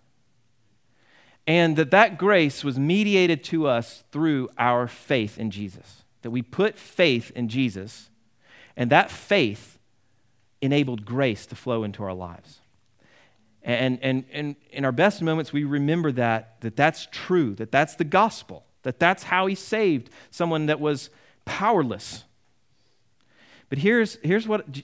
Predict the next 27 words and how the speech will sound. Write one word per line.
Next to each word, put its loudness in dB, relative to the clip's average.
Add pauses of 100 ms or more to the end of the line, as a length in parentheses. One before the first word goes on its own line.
here's 0
what -4
Paul -4
understood. -8 (1700)
That 0
the -2
same 0 (460)
grace 2
that 0
was -2
needed, -2
that -2
the -4
same 0
grace 2
that 0
was 0
mediated 0
through 0
faith -2
to -4
save 2
him -6 (340)
was 0
the 0
same 2 (120)
grace -2